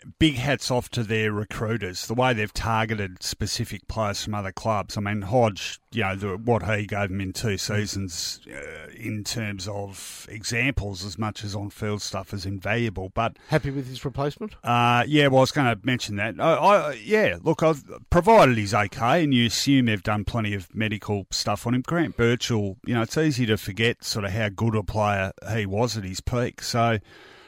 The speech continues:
Speaker 1: um, he can certainly replace that sort of drive off halfback. Ellis Yeoman is an interesting one too, because he was always sort of, you know, second fiddle, I guess, as a midfielder at the Crows, and,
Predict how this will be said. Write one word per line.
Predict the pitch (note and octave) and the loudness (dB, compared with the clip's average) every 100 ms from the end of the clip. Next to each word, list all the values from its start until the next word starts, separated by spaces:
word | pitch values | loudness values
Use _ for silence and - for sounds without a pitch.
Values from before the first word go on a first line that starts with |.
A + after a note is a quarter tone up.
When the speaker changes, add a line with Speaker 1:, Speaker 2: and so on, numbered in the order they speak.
| _ | _
Speaker 1:
um, | A#2 A#2 A#2+ B2 A#2+ A2 | 0 2 4 2 -2 0
he | D#3 | 0
can | A#2+ | 0
certainly | A2 - C3+ C3 B2+ A#2 | 0 2 2 2 0 0
replace | G#2+ G#2+ - - A#2 A2+ - | 0 -2 -2 0 2 2 0
that | A2+ - - | -2 -6 -8
sort | - G#2+ | -4 -4
of | G#2 | -4
drive | - A2+ A2+ G#2+ | 0 2 2 2
off | G#2+ | -2
halfback. | - A2+ G#2 - C#3 - - - - | 0 0 0 0 -2 -4 -20 -20 0
Ellis | F#3 F#3 - B2+ | 4 4 2 4
Yeoman | C3 D3 F3 G#2+ | 6 6 4 2
is | G2+ F#2+ | 0 0
an | B2 | 2
interesting | C3+ - D3+ - A2+ | 2 2 -2 0 0
one | G#2+ G2 F#2+ | 0 -2 -2
too, | C3 D3 A2 | 0 2 0
because | F2+ G2+ C#3 B2+ | -4 -4 -2 0
he | C#3 | 0
was | C3+ | 2
always | F3 F3+ D#3+ | 2 4 4
sort | - C3+ | 2 2
of, | A#2+ A2 - - - - - - - | 2 0 -6 -20 -20 -20 -20 -20 -4
you | C3 | 0
know, | A2+ | 2
second | - - D#3 B2+ A2+ | 2 2 0 0 -4
fiddle, | - B2 B2 C3+ A2+ | -2 0 2 2 2
I | |
guess, | G#2 G#2 - - | 0 -4 -4 -4
as | A2 | -2
a | |
midfielder | G#2+ G#2+ - G#2+ G#2+ G2+ | -2 -4 -4 -2 -2 -2
at | F#2+ | -4
the | G2 | -8
Crows, | - A2+ A2+ G2+ G2 F3 - - | -8 0 2 2 0 -4 -6 -2
and, | B2 C3+ | 0 0